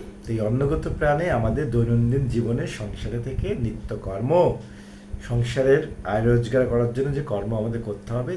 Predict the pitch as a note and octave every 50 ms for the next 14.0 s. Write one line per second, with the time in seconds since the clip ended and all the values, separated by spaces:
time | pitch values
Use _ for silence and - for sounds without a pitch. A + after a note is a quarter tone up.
0 | - - - G2 F2+ F2+ - G2+ G2 G#2 G#2+ B2+ C3+ - - D3 C3 G#2 G#2 F#2+
1 | - - F#2 F#2 F#2 F2+ - A2+ G2+ A2+ A#2 A2+ A2+ A#2+ C3 C3 - - E2 -
2 | F#2+ A#2 D#3 G#3 A#3 G3+ - - - - - - - - - - - A#2 - -
3 | G#2+ G2+ G#2 G#2 - B2 B2 A2 - A2+ A2+ A#2 A2+ A2+ G2+ G#2+ G#2 G2+ A#2+ C#3
4 | E3 F3+ F3 - - B2 A2+ G#2+ F#2+ - B2 C#3 C#3 - A#2 G#2 - - - A2+
5 | A#2 B2+ C3+ C3 - - A#2+ A#2 A2 - C#3 B2+ A#2 - F#2 F#2 - - A2 A2+
6 | A#2+ A#2+ - - G#2+ G2+ G2 F#2 G2 - A2+ C3+ - - - - - - - -
7 | - A2+ A2+ A2+ - C#3 C#3+ C#3+ C#3 C#3 C#3 C3+ C3+ B2+ C3 C#3 B2+ A#2 A2 G#2+
8 | B2 C#3+ D#3 D#3 - C#3 B2 A#2 G#2 G#2+ A2+ A2+ G2+ G2+ G#2 A2+ A#2 A2+ B2+ A2+
9 | - - - G#2+ G2+ - A2 A2+ - - G#2 F#2+ - - B2+ C3+ - - G#2+ F#2
10 | E2+ E2 E2+ F2 F2+ F2+ F#2+ G#2 B2 D#3+ G3+ A3 - - - - - - - -
11 | - - A2 G#2+ A2 A2 A2+ A#2 B2 B2 A#2 A2+ A2+ A2 G#2+ A2 G#2+ G#2 G#2 G#2
12 | G2+ G2 G2 G2+ G2+ G2+ G2 G2 - - - F#2 F#2+ G2+ G#2+ A2+ A#2+ D3 F#3+ -
13 | - - - - - - - - - - - - - A#2+ C3+ F#3+ G#3+ G#3 D3 A2